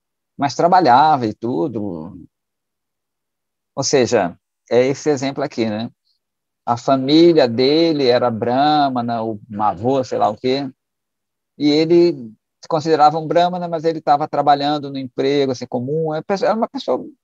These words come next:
comum, assim, né? Um hindu, como a gente chama. Mas ele se achava um brahmana. Então, isso do ponto de vista, aliás, nem é do ponto de vista vyavahárika,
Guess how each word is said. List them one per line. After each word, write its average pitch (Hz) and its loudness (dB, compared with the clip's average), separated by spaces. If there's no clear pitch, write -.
comum, 254 2
assim, - -6
né? - -6
Um 247 -4
hindu, 147 -2
como 107 -8
a - -6
gente - -14
chama. 90 -6
Mas 123 0
ele 135 -6
se - -8
achava 104 -2
um 165 -8
brahmana. 127 -2
Então, 120 0
isso 139 -4
do 156 0
ponto 170 0
de 131 -6
vista, 110 -4
aliás, 156 2
nem 156 -4
é - -4
do 269 -4
ponto 147 -4
de 104 -6
vista 113 -4
vyavahárika, 104 -4